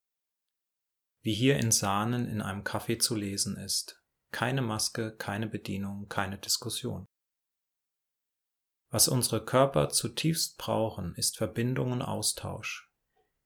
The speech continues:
Wie einfach scheint es zu sein, die Menschen zu zerstören, indem man genau dieses natürliche Bedürfnis kriminalisiert. Freies Atmen und Kontakt zu unseren Nächsten strafbar.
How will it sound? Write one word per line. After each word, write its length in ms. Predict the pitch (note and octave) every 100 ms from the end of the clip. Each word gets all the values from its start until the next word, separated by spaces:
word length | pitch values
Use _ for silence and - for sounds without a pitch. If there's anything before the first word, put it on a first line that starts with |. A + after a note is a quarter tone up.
| _ _
Wie 200 | A2+ D#3
einfach 480 | A2+ A#2 C3 - F#2+
scheint 340 | - G#2 G2 -
es 140 | -
zu 120 | -
sein, 520 | G2 G2+ G2 G#2 A2
die 120 | G#2+ G2+
Menschen 480 | G2 A#2+ C3+ -
zu 160 | - -
zerstören, 840 | - B2+ - - A2 G#2 F2+ F2 F#2+
indem 320 | G#2 F#2 G#2+
man 200 | A2 G#2+
genau 300 | G#2+ G2+ G2+
dieses 420 | G2+ A#2+ B2+ C3+ -
natürliche 560 | A2 - A2+ A#2 -
Bedürfnis 680 | A2 A2+ A2 G#2+ - A2+ -
kriminalisiert. 1000 | - G#2+ G#2 G2 G#2 - G#2+ F#2+ - - _ _ _ _ _ _ _ _ _ _ _ _
Freies 440 | - - A#2+ C#3 -
Atmen 560 | A2+ A2+ A#2 B2+ B2
und 200 | A#2+ A2+
Kontakt 500 | - G#2+ - A#2+ -
zu 140 | - -
unseren 420 | A2 - A2 G#2+
Nächsten 460 | G2+ G2+ - - A2
strafbar. 840 | - - G2 - - - F#2+